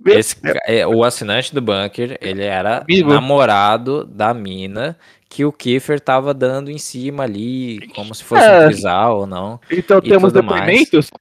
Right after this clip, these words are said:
Speaker 2: Temos depoimentos, temos depoimentos. E aí, e aí, é, o,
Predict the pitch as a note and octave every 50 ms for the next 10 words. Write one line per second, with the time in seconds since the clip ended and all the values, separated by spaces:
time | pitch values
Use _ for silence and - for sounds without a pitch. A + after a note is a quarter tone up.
0 | _ _ _ _ _ _ _ _ _ _ _ _ _ _ _ _ _ _ - G2+
1 | F#2 F#2 G2 A2 A#2+ B2 B2 C3 B2+ - C3+ C3+ D#3+ F#3 F#3+ B2+ B2 C#3 D#3 C3+
2 | - - - - F2+ F#2 F#2 G2 G2+ G#2 A#2 - - - F3 D#3 A#2 A#2+ B2 A2
3 | - - - _ _ - F#2+ G2 G2 G#2+ G#2+ G#2 F#2+ F#2 F#2+ G#2 A2 B2 C3 -
4 | - _ _ _ _ _ _ _ _ _ _ _ _ _ _ _ _ _ _ _
5 | _ _ _ _ _ _ _ _ _ _ _ - G#2 G#2+ G#2 G2+ G#2 G2+ F#2+ F#2+
6 | F#2+ G2 G2 G2+ G#2 G#2 A2 A2 - - G#2 G#2 G#2 G#2+ G#2 G#2 G2+ G2 G2 F#2+
7 | F#2+ F#2+ F#2 F#2 F#2 F2+ F2+ F2+ F2+ F2 F2 E2+ F2 - _ _ _ _ _ _
8 | _ _ _ _ _ _ _ _ _ _ - - G2 G2 G2 F#2+ F#2 F#2 F2+ F#2
9 | F2+ F2+ F2 F2 E2+ E2 D#2 D2+